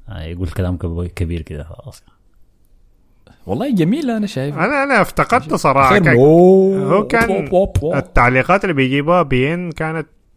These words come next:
Speaker 3: هو كان فيها، لكن هسي مشى حتة تانية. افتقدت
Speaker 2: شالوا سكاي
Speaker 3: صراحة.
Speaker 2: سبورتس.
Speaker 3: آه، آه. افتقدت
Speaker 2: مم.
Speaker 3: صراحة، حاجة حزينة يعني.
Speaker 2: ما هم لاحظوا فيديوهاته بقت تبقى ترند في تيك توك يا مان. الناس
Speaker 3: آه،
Speaker 2: بتشيل
Speaker 3: فطوال
Speaker 2: الفيديو
Speaker 3: شوية.
Speaker 2: بتاع.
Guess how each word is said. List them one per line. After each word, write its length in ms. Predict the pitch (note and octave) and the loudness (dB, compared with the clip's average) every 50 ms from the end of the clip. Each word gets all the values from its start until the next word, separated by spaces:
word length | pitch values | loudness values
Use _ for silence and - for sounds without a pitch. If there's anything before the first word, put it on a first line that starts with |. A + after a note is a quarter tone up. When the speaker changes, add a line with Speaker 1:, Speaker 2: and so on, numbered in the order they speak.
| _ _ _ _ _ _ - | _ _ _ _ _ _ -14
Speaker 3:
هو 500 | A2+ A#2 C#3+ D3 D3 C#3 B2+ A#2 A2 A2 | -10 -6 -6 -4 -4 -4 -4 -6 -6 -8
كان 240 | - - C3+ C#3 C#3 | -4 -4 -4 -4 -4
فيها، 320 | - - C#3+ C3+ A#2 F#2+ | -4 -4 -2 -2 -2 -2
لكن 300 | F#2 G2 F#2+ - B2+ B2 | -4 -8 -10 -10 -10 -10
هسي 240 | C3+ C#3 - - B2 | -10 -10 -10 -10 -12
مشى 220 | B2 A#2+ - - | -12 -10 -12 -12
حتة 240 | A2+ A#2+ - - G2+ | -14 -14 -12 -12 -12
تانية. 280 | - - G#2+ G2+ E2 - _ _ G#2 A#2 _ _ _ _ _ _ _ _ _ _ _ _ _ _ _ _ _ _ _ | -10 -10 -10 -10 -12 -16 _ _ -20 -20 _ _ _ _ _ _ _ _ _ _ _ _ _ _ _ _ _ _ _
افتقدت 260 | - - - - - | -18 -10 -10 -10 -6
Speaker 2:
شالوا 240 | - - G#2+ B2+ C#3 | -6 -6 -4 -4 -6
سكاي 200 | - - B2 G#2 | -4 -4 -4 -4
Speaker 3:
صراحة. 120 | F#2 E2+ | -4 -6
Speaker 2:
سبورتس. 300 | - C#3 - - - - | -8 -10 -12 -12 -16 -14
Speaker 3:
آه، 40 | A#2+ | -12
آه. 420 | A2 G#2+ A2+ A#2+ A#2+ A2+ G#2 G#2+ G#2 _ _ _ _ _ _ | -10 -10 -10 -10 -10 -12 -14 -16 -18 _ _ _ _ _ _
افتقدت 440 | _ - - G2 - B2 G2+ F#2+ F#2+ | _ -14 -12 -10 -10 -10 -10 -8 -8
Speaker 2:
مم. 40 | G#2 | -8
Speaker 3:
صراحة، 400 | G2+ - D#2+ D2+ D#2 D#2+ F2+ F2+ | -6 -6 -8 -8 -8 -10 -10 -12
حاجة 160 | F#2+ F#2 F2+ | -10 -10 -10
حزينة 400 | D#2 F2 F#2 E2+ G2 F#2+ E2+ D#2+ | -8 -8 -8 -8 -8 -10 -12 -14
يعني. 200 | D#2+ D#2 - _ _ _ _ _ _ _ _ _ _ _ _ _ _ _ _ _ _ _ _ _ _ _ _ _ _ _ _ _ _ _ _ - | -18 -20 -20 _ _ _ _ _ _ _ _ _ _ _ _ _ _ _ _ _ _ _ _ _ _ _ _ _ _ _ _ _ _ _ _ -12
Speaker 2:
ما 80 | F2 | -8
هم 180 | F#2 A#2 B2+ C3 | -4 -4 -2 0
لاحظوا 360 | C#3 C#3 C3+ - A#2+ G2 F#2 | 0 0 -2 -2 -4 -8 -6
فيديوهاته 380 | F2 F2 E2+ G2 G#2 A2 A#2 A2 | -8 -6 -4 -2 -2 -2 -2 -4
بقت 220 | A2+ A2 G#2+ A2 | -4 -4 -4 -4
تبقى 180 | - G#2 G2+ F#2+ | -6 -6 -6 -6
ترند 240 | - G#2 G#2+ A2 A2 | -6 -4 -6 -6 -6
في 140 | - E2+ | -8 -10
تيك 160 | D#2+ - D#2+ - | -10 -10 -14 -14
توك 260 | - G2 F#2+ - - | -12 -12 -12 -12 -12
يا 60 | D#2 | -14
مان. 100 | D#2 D#2+ | -14 -12
الناس 180 | D#2+ E2 E2+ A2 | -12 -12 -12 -12
Speaker 3:
آه، 60 | A2+ | -12
Speaker 2:
بتشيل 180 | - - - | -10 -10 -10
Speaker 3:
فطوال 340 | - - G#2 - - A2 G2+ | -8 -8 -6 -6 -4 -4 -4
Speaker 2:
الفيديو 220 | F#2 E2+ E2+ F2+ F2+ | -4 -4 -6 -6 -8
Speaker 3:
شوية. 100 | D#2+ D#2 | -10 -12
Speaker 2:
بتاع. 220 | - - - - | -16 -16 -18 -20